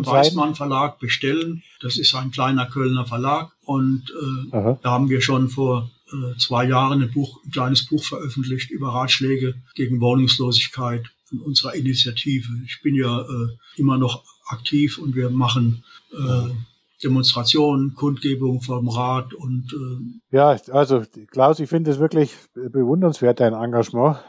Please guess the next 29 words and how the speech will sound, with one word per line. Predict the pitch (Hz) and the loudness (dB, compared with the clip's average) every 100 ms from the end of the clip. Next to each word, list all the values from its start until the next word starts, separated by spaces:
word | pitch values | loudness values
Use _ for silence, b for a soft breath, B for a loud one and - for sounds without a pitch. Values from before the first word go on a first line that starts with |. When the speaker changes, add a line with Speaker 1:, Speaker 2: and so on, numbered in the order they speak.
| B | B
Speaker 2:
und | 151 | -2
unheimlich | 139 151 135 131 117 | 2 6 6 4 2
wichtig. | 151 - 170 | 0 2 0
Du | - 131 127 117 | 2 0 0 -12
bist | 120 127 143 - | -12 -6 -4 0
auch | 123 | 4
einer | 123 127 | 6 6
der | 117 | 2
wenigen, | 127 151 143 | 2 2 2
der | 131 123 113 - _ | 4 4 4 -2 _
für | 120 | 0
mich | 127 160 | 2 4
jedenfalls | 143 139 123 117 117 - 139 | 2 4 2 2 -2 -16 0
öffentlich | 139 151 135 131 123 | 0 0 0 0 2
wahrnehmbar | 110 110 139 156 156 147 | 4 6 6 2 4 4
ist, | 170 | 4
dessen | 135 123 113 | 2 -2 -4
Stimme | - 143 160 151 - _ | -2 2 4 2 -2 _
wahrnehmbar | 117 127 160 160 160 | 2 4 4 4 4
ist | 175 - | 4 2
für | 139 | 2
die | 139 | 4
Obdachlosen, | 151 - 165 - 143 160 175 170 | 2 4 2 2 2 4 2 -2
für | 139 | -2
das | 127 | -2
Thema | - 196 147 113 | 2 2 4 0
Obdachlosigkeit | 127 - 147 131 135 139 139 - 135 139 - | -2 -2 -2 0 2 2 0 2 4 4 0
und | 127 117 - | -6 -2 2
Haft. | 143 - - - | 2 2 -12 -20